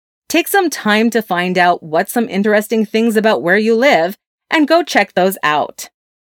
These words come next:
You never know what you might discover. Schedule your time. If reclaiming control over your unbalanced life is truly important to you,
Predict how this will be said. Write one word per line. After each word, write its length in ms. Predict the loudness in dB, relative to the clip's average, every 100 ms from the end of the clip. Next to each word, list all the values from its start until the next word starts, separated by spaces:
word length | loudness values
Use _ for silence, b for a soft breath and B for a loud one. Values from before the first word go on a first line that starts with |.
| _ -6
You 120 | -2
never 360 | 0 2 2 2
know 200 | 4 2
what 280 | 0 -2
you 80 | -2
might 200 | -2 -2
discover. 640 | -4 -6 -4 -4 -4 -8 -12 _ _ _ _ _ _ _ _ _ _ _ _
Schedule 720 | -16 -6 0 0 2 0 0
your 160 | 0 -2
time. 560 | -4 -4 -2 -4 -10 -18 _ _ _ _ _ _ _
If 220 | -2 -2
reclaiming 640 | -2 -4 -2 0 2 0
control 500 | 0 -2 0 0 0 0
over 240 | -2 0
your 180 | 0 -2 -2
unbalanced 720 | 0 2 2 2 0 -4 -2
life 280 | 0 0 -2
is 160 | -4
truly 440 | -6 -6 -2 0 0
important 480 | 0 -2 -4 -4 -8
to 100 | -6
you, 280 | -4 -6